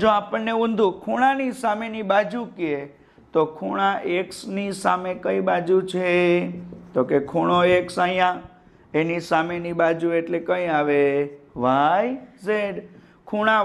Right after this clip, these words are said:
વાય ની સામે કઈ બાજુ છે? તો કે વાય ની સામે આવે છે એક્સ ઝેડ, અને ખૂણા ઝેડ ની સામે કઈ બાજુ છે? ઝેડ ની સામે આવે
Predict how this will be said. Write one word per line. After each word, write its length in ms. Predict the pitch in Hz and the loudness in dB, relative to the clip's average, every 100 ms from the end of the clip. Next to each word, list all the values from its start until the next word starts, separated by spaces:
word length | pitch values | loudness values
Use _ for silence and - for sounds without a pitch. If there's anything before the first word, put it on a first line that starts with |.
| 160 | 2
વાય 320 | 151 165 202 226 | 2 2 -2 -4
ની 200 | 269 254 - | -4 -6 -4
સામે 280 | 196 196 208 202 | -2 -2 -6 -2
કઈ 180 | 208 196 | 0 2
બાજુ 280 | 190 175 180 180 180 | 2 2 0 0 0
છે? 120 | 170 175 175 - - | 2 0 -6 -20 -4
તો 100 | 151 | -2
કે 140 | 151 151 | 2 2
વાય 260 | 165 170 196 | 2 2 2
ની 140 | 208 202 196 | -2 -2 0
સામે 280 | 175 175 170 156 | 0 0 0 0
આવે 200 | 147 147 147 | 0 -2 -4
છે 120 | 185 202 196 - - - - | -2 -2 -6 -14 -20 -14 4
એક્સ 320 | 214 226 190 175 | 4 4 -4 -6
ઝેડ, 260 | 190 190 180 - - - | -2 -2 -4 -10 -18 -8
અને 240 | 160 160 151 | -4 -4 -4
ખૂણા 320 | - 156 151 143 135 | -4 0 2 0 2
ઝેડ 260 | 143 143 165 | 4 4 2
ની 160 | 254 277 - | 0 0 2
સામે 320 | 165 160 151 151 | 2 2 -4 0
કઈ 140 | 151 147 | 0 2
બાજુ 300 | 135 135 135 131 | 0 0 -4 -4
છે? 140 | 139 131 131 - - - 135 | -2 -2 -4 -12 -20 -6 2
ઝેડ 240 | 175 175 180 | 2 2 -2
ની 100 | 190 180 | -4 0
સામે 280 | 180 170 170 156 | 2 2 2 2
આવે 260 | 139 143 | 2 0